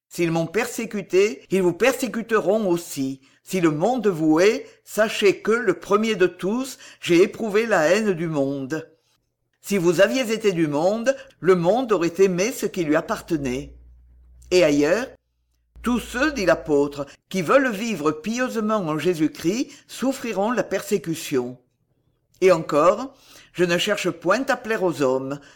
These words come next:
Si je plaisais aux hommes, je ne serais pas serviteur de Dieu. Et le psalmiste, ceux qui plaisent aux hommes ont été confondus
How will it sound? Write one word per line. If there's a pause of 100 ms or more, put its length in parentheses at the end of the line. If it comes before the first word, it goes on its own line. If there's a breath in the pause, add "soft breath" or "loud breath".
(100)
Si
je
plaisais
aux
hommes, (180 loud breath)
je
ne
serais
pas
serviteur
de
Dieu. (1120)
Et
le
psalmiste, (800)
ceux
qui
plaisent
aux
hommes
ont
été
confondus